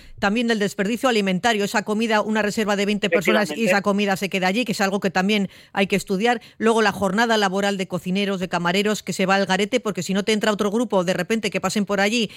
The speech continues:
Speaker 1: y se coman la comida del otro, y eso es tener, es una lotería. Pero luego hemos
Speaker 2: Así es.
Speaker 1: hablado, me ha comentado uno de los, eh, más jóvenes de la redacción, claro, nosotros los de más edad, pues, pues nos, nos preocupa ma-,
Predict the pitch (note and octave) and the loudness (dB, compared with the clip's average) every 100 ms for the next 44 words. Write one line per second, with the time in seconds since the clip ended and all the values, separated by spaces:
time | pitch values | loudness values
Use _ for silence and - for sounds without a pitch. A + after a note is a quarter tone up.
0 | - F#3+ G3 G#3+ A3 G#3+ G#3 A3 A3+ A3 | -8 -4 -2 0 2 2 2 2 2 2
1 | G#3+ A3+ A#3 C4+ D4 - G#3+ G#3 A#3 - | 2 0 0 0 -2 -6 -6 -4 -4 -4
2 | G3+ G3+ G3+ A3+ G3 F3 F3+ B3+ G3+ C3 | -4 -4 -4 -2 0 0 -2 0 0 -2
3 | - - - - A3+ C4+ F4 A4 F4 E4+ | -10 -20 -20 -2 2 4 2 -2 0 2
4 | D#4+ E4 C4+ D4 F4 - A3+ C4+ C#4 E4 | 2 2 0 -2 -6 -8 -2 -2 -2 -6
5 | C#4 C#4+ C4+ B3 A#3 G#3+ G#3+ A3 G#3 G3+ | -2 -2 2 2 2 -2 -2 -4 -2 -2
6 | G3 F#3 F3+ - F#3 F3 E3+ D#3+ - - | 0 -2 -2 -2 -2 0 -2 -6 -14 -20
7 | - - F#3 G3+ - A3 G3+ G3+ F#3+ F#3 | -16 -4 0 0 0 0 2 2 2 2
8 | F3 F3 E3 - A#3+ A#3 G3+ E3+ F3 A#3+ | 2 2 0 0 -2 0 0 0 -2 -2
9 | B3 A#3 A3+ A3+ B3 A3+ A#3 G#3 F3+ - | 0 0 0 0 0 0 0 -4 -6 -10
10 | - - F#3 - F#3+ F#3+ F3+ E3 F#3+ - | -20 -4 -4 -2 -2 0 0 0 -2 0
11 | F3+ F#3 A3 G#3+ | 0 2 2 2